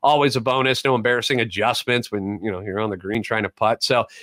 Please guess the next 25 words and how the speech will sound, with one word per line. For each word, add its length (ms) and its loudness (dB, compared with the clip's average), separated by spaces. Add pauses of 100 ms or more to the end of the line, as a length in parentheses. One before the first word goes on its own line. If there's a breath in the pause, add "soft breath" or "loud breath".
here's 220 6
what 200 6
you 60 0
do. 220 2
Go 120 4
to 60 4
bird 180 4
dogs 200 2
dot 220 0
com 200 0
slash 300 0
locked 240 0
on 100 0
M 140 -2
L 60 0
B. 280 -2 (260)
Enter 180 2
that 180 2
promo 360 4
code 200 4
Locked 260 2
On 120 2
M 100 2
L 100 2
B. 280 0